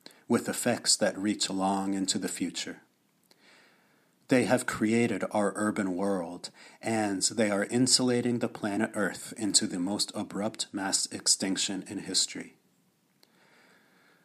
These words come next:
This trinity gained its seat of supreme authority over the surface of the earth by acting upon humans and our assemblages,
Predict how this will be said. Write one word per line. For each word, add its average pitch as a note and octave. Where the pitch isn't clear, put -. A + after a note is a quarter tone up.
This C#3
trinity C#3
gained C3
its C3+
seat A#2+
of A#2
supreme B2
authority A2
over G#2+
the G#2
surface A#2
of A#2
the B2
earth F#2+
by G2+
acting A2+
upon A#2+
humans G2
and -
our G2
assemblages, F#2